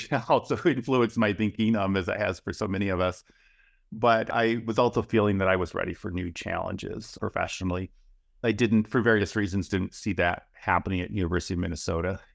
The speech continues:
And we had decided to spend one year looking elsewhere, other institutions, for a, a new opportunity for me. And it, we had lived in Minneapolis,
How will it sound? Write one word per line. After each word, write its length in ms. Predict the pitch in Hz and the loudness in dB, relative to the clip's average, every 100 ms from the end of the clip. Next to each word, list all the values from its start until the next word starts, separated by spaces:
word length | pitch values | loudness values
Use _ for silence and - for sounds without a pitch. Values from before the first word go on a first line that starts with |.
| - | -6
And 640 | 113 92 92 92 92 90 - | 0 2 2 2 2 -2 -8
we 260 | - 107 110 | -6 2 4
had 320 | 104 95 135 | 4 0 -6
decided 480 | 110 117 104 101 90 | -2 2 4 2 -2
to 80 | |
spend 640 | 90 - - 101 98 95 - - _ _ _ _ | -8 -6 0 0 0 -2 -6 -16 _ _ _ _
one 300 | - 117 127 | -2 2 4
year 340 | 135 120 117 101 | 4 4 4 4
looking 640 | 98 101 113 92 92 107 - | 0 -2 -2 -2 -2 -6 -4
elsewhere, 720 | 117 107 107 - 104 92 101 | 0 0 -2 -4 2 2 2
other 220 | 107 104 | 2 0
institutions, 960 | 101 110 - 101 104 95 - 98 110 - _ _ _ _ _ | 0 -2 -8 -4 -4 -4 -4 -4 -6 -10 _ _ _ _ _
for 720 | 110 95 101 101 101 98 98 - | -2 2 4 6 6 4 2 -2
a, 120 | 104 | -2
a 80 | 123 | 2
new 140 | 113 107 | 2 4
opportunity 540 | 90 95 - 98 92 | 4 0 -4 -2 0
for 160 | 87 92 | -2 -6
me. 220 | 95 95 | -6 -6
And 160 | 92 | -6
it, 240 | 95 101 95 | -4 -4 2
we 140 | 120 | 4
had 120 | 147 | 6
lived 180 | 110 104 | 4 2
in 140 | 101 98 | 0 0
Minneapolis, 840 | 95 90 85 - 92 85 - | 0 2 0 0 -4 -4 -10